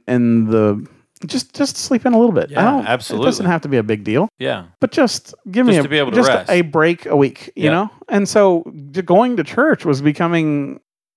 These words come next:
Speaker 1: a dreaded thing.
Speaker 2: Right. Yeah.
Speaker 1: Uh, going, uh, getting up, giving up my only day of, of rest, my break.
Speaker 2: Right.
Speaker 1: Then going n-,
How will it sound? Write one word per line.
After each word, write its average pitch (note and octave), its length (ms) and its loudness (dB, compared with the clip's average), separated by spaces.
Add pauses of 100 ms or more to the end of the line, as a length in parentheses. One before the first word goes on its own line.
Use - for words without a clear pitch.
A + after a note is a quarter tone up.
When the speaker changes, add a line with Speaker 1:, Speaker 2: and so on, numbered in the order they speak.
(260)
Speaker 1:
a D3+ 180 2
dreaded D3 580 0
thing. G3 360 -2
Speaker 2:
Right. F#2+ 420 -10 (160)
Yeah. G#2 240 -4
Speaker 1:
Uh, D#3+ 60 2
going, D#3+ 760 -2
uh, D3 220 0 (180)
getting F3+ 260 2
up, F#3 220 -2
giving F3+ 300 0
up F#3+ 260 -2
my C#3+ 320 -2
only D#3 300 2
day C#3 320 0
of, E3 160 0 (160)
of B2+ 160 2 (180)
rest, C3+ 400 -2
my B2 120 -2
break. C3 480 -2 (120)
Speaker 2:
Right. A2+ 240 -4 (560)
Speaker 1:
Then E3 400 0
going F3 440 0
n-, B2+ 220 -6